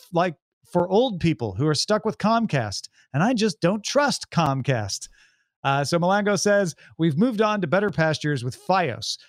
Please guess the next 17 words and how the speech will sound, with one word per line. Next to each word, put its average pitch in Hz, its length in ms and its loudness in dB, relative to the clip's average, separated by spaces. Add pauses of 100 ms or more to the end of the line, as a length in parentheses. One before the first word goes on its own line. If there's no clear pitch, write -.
(120)
We 123 100 -2
also 180 320 0
chose 139 380 -2
YouTube 190 640 0
T 208 260 0
V 139 360 -2
or 196 360 2
Hulu 165 560 2 (260)
because 151 260 0
of 147 60 -4
the 147 80 0
fast 147 380 0
for-, 151 280 0
over 156 340 2
Hulu, 117 360 -2
I 117 80 -2
guess, 120 220 -4